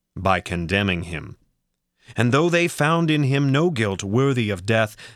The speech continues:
they asked Pilate to have him executed. And when they had carried out all that was written of him, they took him down from the tree and laid him in a tomb. But God raised him from the dead,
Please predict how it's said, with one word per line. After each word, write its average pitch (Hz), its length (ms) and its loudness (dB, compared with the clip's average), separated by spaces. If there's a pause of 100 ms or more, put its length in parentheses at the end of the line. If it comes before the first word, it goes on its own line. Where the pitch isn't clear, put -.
(140)
they 117 220 2
asked 127 460 -2
Pilate 139 600 -2
to 104 140 0
have 95 180 0
him 101 140 -2
executed. 85 760 -6 (800)
And 101 180 -2
when 123 180 2
they 123 120 2
had 117 220 -2
carried 120 420 0
out 120 200 2
all 123 340 2
that 90 160 0
was 92 200 -2
written 92 280 -2
of 85 160 -4
him, 80 280 -6 (520)
they 90 120 0
took - 280 -2
him 120 180 2
down 98 320 0
from 90 160 -4
the 87 120 -2
tree 82 440 -6 (380)
and 92 160 -2
laid 107 260 0
him 78 380 -8
in 95 180 -4
a 87 80 0
tomb. 87 520 -4 (920)
But 98 380 -2
God 135 380 0
raised 123 600 0
him 87 260 -4
from 92 240 -2
the 85 80 -4
dead, 76 420 -8